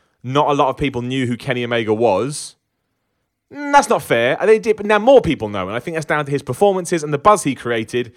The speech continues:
and that is what pro wrestling is all about. And I'd also give Chris Jericho a shout in there, 'cause let's not forget, you know, it was towards the tail end of two thousand seventeen, he started doing all this stuff with Nakamura, and then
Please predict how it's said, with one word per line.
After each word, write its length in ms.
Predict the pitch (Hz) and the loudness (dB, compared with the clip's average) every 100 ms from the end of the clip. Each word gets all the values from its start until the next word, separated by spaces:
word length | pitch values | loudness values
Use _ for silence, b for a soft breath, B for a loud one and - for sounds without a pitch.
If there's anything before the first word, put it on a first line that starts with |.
| b b | b b
and 120 | 107 | -4
that 140 | 135 117 | -2 -2
is 120 | 110 | -4
what 100 | 120 | -6
pro 180 | - 107 | -4 -4
wrestling 380 | 104 - 101 | -4 -8 -12
is 160 | 98 95 | -12 -10
all 140 | 104 98 | -8 -6
about. 280 | 98 113 b b - | -6 -6 b b -2
And 120 | 208 | 4
I'd 40 | |
also 220 | 247 240 | 6 6
give 140 | 233 233 | 0 -2
Chris 180 | 240 226 | -4 0
Jericho 380 | 247 208 151 | 2 2 2
a 20 | 120 | 0
shout 240 | - 110 | 0 -4
in 80 | 98 | -4
there, 140 | 92 | -10
'cause 160 | 85 120 | -10 -4
let's 180 | 214 208 | -4 -4
not 160 | 160 | -6
forget, 420 | - 156 147 165 b b b - | -4 0 0 0 b b b -4
you 80 | 185 | 0
know, 80 | |
it 120 | 170 147 | 0 2
was 180 | 180 | 0
towards 240 | 180 180 160 | 0 -2 -2
the 80 | 156 | -4
tail 260 | - 190 | -2 0
end 140 | 170 139 | 0 -4
of 60 | |
two 160 | - 147 | -8 -4
thousand 240 | 139 131 | -4 -4
seventeen, 500 | 123 131 120 - 127 | -4 -6 -6 -6 -6
he 80 | 143 | -6
started 280 | 135 135 127 | -8 -8 -4
doing 200 | 143 135 | -4 -4
all 120 | 135 | -6
this 120 | 135 | -8
stuff 260 | - 131 - | -6 -6 -4
with 160 | 156 | -6
Nakamura, 680 | 120 104 - 98 92 90 123 b b b - | -6 -10 -10 -8 -6 -6 -8 b b b -6
and 300 | 143 147 135 | -4 -2 0
then 600 | 240 226 185 226 240 | 2 2 0 -2 -8